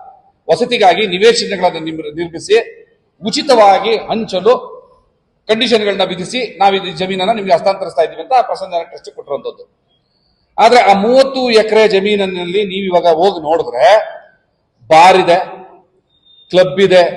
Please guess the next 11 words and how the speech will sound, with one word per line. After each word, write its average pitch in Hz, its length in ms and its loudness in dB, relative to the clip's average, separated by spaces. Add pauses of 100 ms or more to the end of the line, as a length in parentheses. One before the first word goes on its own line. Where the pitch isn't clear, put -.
(720)
ಲಾಡ್ಜ್ 175 380 4
ಇದೆ, 180 180 4 (680)
ಹೋಟೆಲ್ 190 400 2
ಇದೆ, 185 460 2 (1400)
ಬೇರೆ 190 200 2
ಬೇರೆ 190 160 2
ಏನೋ 180 180 2
ಟ್ರ್ಯಾಕ್ಟರ್ 175 360 0
ಶೋರೂಮ್, 180 440 0
ಈ 190 120 -6
ತರದ್ದು 185 300 0